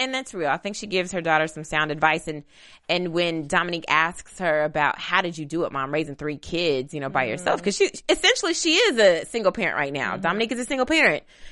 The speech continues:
Speaker 1: you know, with not having her husband there all the time,
Speaker 2: Yeah.
Speaker 1: not living with him in
Speaker 2: No,
Speaker 1: that
Speaker 2: it's true.
Speaker 1: sense.
Speaker 2: Mm-hmm.
Speaker 1: Um, so she, when it, she asked her mom, her mom was like, "'Cause we spanked. We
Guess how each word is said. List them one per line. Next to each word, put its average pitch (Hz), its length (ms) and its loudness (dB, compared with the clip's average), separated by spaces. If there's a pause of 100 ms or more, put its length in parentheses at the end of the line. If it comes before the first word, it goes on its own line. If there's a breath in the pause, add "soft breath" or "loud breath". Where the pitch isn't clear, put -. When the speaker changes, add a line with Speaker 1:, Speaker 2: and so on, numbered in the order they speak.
Speaker 1:
you 196 100 2
know, 190 160 8
with 165 360 6 (160)
not 170 300 2
having 175 300 -2
her 160 100 -6
husband 170 420 -8
there 143 280 -6
all 147 240 4
the 139 100 -6
time, 101 480 -6
Speaker 2:
Yeah. 165 120 -16 (120)
Speaker 1:
not 170 160 4
living 190 320 0
with 156 140 -6
him 143 180 -10
in 165 140 -4
Speaker 2:
No, 180 80 4
Speaker 1:
that 175 60 4
Speaker 2:
it's - 80 -6
true. 262 100 -2
Speaker 1:
sense. - 420 -6 (160)
Speaker 2:
Mm-hmm. 240 240 -10
Speaker 1:
Um, 165 380 4
so 226 220 -4
she, - 160 -8
when 247 160 -4
it, - 80 -8
she 311 180 2
asked 330 160 4
her 339 80 -4
mom, 311 160 4 (100)
her 403 60 -2
mom 392 220 8
was 349 80 -4
like, 370 240 6
"'Cause 349 120 -2
we 415 120 2
spanked. 415 720 2
We 294 140 -2